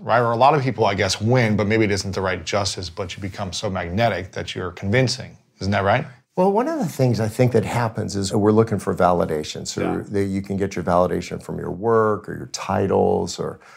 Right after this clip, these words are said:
Speaker 2: whatever it is. So it's just, I'm right back to that thing of, like, thinking, "Why do I do what I do?" It'd just be such a great thing. Like, your feet hit the floor in the morning before you hit the coffee pot. Like, "Why am I gonna do what I'm gonna do?" I'll give you a couple examples. Like, so I have three kids,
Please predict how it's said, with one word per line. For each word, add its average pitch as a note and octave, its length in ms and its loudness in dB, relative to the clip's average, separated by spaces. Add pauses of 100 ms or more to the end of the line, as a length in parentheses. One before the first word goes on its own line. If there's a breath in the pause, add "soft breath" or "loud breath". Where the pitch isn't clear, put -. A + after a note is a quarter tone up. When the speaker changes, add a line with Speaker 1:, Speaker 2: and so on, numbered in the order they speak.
(240 loud breath)
Speaker 2:
whatever A2 280 2
it A2 60 0
is. A#2+ 180 0
So C3 160 2
it's C3 160 0
just, E3+ 220 -2
I'm D3 100 0
right C#3+ 160 2
back C3 300 0
to A#2+ 140 0
that G#2+ 300 0
thing B2 200 0
of, F#2+ 100 0
like, G2+ 220 -2
thinking, G#2 500 0
"Why G#2 180 0
do G#2+ 160 2
I G2+ 100 2
do G2 240 -4
what F2 120 -2
I F2 80 -4
do?" F2+ 200 -6
It'd A2+ 120 -2
just D4+ 220 -4
be F#4+ 80 2
such - 280 -4
a C#3 60 2
great G#2 540 2 (300 soft breath)
thing. F#2+ 340 2
Like, F#2 220 0
your F#2 100 -2
feet C#3 320 -2
hit D3 140 4
the A#2+ 80 0
floor A2 300 2
in G2+ 100 0
the G2 60 -2
morning G2 400 0
before A2 400 0
you A#2 100 2
hit G#2+ 100 -2
the - 100 -8
coffee F#2 380 0
pot. F#2+ 400 -2
Like, G2 220 -6
"Why A#2 180 -2
am C#3 80 -4
I C3 80 -2
gonna A#2 200 -4
do F#2 460 -10 (360 soft breath)
what F#2+ 120 2
I'm A2 80 6
gonna G2+ 220 2
do?" G2+ 160 -2
I'll C#3 120 4
give D3 140 2
you C3+ 60 4
a A#2 40 2
couple A2 260 0
examples. G2+ 500 -2 (360 loud breath)
Like, A2+ 160 6
so A2 640 2
I A2 100 2
have A2+ 120 0
three G#2 260 0
kids, D#2 500 -6